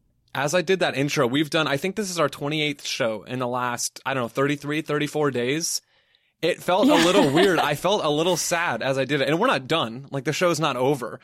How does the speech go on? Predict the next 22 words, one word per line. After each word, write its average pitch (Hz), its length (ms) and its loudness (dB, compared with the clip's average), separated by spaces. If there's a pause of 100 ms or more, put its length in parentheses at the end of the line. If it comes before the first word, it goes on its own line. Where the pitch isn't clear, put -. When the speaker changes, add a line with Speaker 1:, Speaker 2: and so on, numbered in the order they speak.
(120)
Speaker 2:
Right. 247 280 0
Speaker 1:
But 170 120 4
it 185 160 4
feels 190 280 2
weird 151 640 2 (200)
Speaker 2:
It 240 160 -2
does 254 260 2
feel 247 160 2
Speaker 1:
it, 226 40 2
Speaker 2:
strange. 214 300 0
Speaker 1:
emotionally, 156 580 2
it - 100 -4
feels 139 180 2
a 127 60 -4
little 123 180 -2
strange 117 440 -4
to 143 60 -6
be 120 140 -4
done 117 300 -4
with 113 160 -6
this 117 200 -10
thing. 110 300 -12